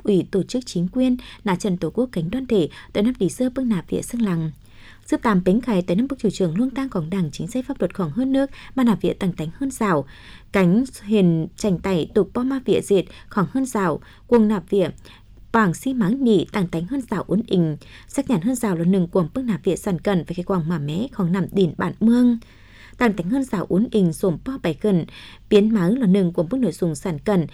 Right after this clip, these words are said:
yểu cao cuồng bảng xi biến mắng mà mé,ของnằm đền bản mương. Sư tả mồm liệu mắc hỗ trợ chính sách pháp luật, khoảng hơn rào, ả bưng vệ diệt của hơn rào lo nạp vía gốc chính, nhàn bào gạt kiên té hơn rào cánh bàn khuống. Nho sùng mắc vệ diệt quản lý hơn nước, cuồng nạp vía tăng tánh hơn rào,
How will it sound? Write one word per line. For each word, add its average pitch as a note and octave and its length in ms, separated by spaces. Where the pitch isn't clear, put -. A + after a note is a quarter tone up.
yểu G#3 180
cao C4 240
cuồng G#3 240
bảng E3 200
xi C4 180
biến F#3+ 240
mắng F3+ 280
mà F#3+ 180
mé, E3+ 160
ข - 160
อ E3 40
ง D#3 80
nằm F3+ 120
đền F#3 240
bản F#3 140
mương. A#3+ 280
Sư - 140
tả A#3 160
mồm F#3+ 220
liệu G3 140
mắc C4+ 200
hỗ F#3 120
trợ F3 160
chính D#3 180
sách C#4 200
pháp C#4+ 180
luật, G#3 160
khoảng F#3+ 220
hơn C4+ 140
rào, F#3 340
ả - 160
bưng C#4+ 140
vệ A#3+ 120
diệt F#3 240
của E3+ 60
hơn A#3+ 220
rào G3 280
lo F3+ 100
nạp E3 220
vía - 160
gốc C4 140
chính, F3+ 300
nhàn A#3 180
bào F#3+ 120
gạt F3 220
kiên C#4 200
té E3 180
hơn C4+ 120
rào F#3+ 260
cánh G3+ 220
bàn F3 180
khuống. F3 300
Nho C4 100
sùng A3 200
mắc B3 120
vệ G#3+ 120
diệt F3 240
quản F#3 200
lý D#3 180
hơn C4 140
nước, C4 220
cuồng F3 180
nạp F3+ 180
vía E3+ 120
tăng F3 200
tánh D3 220
hơn C#4 140
rào, F3 300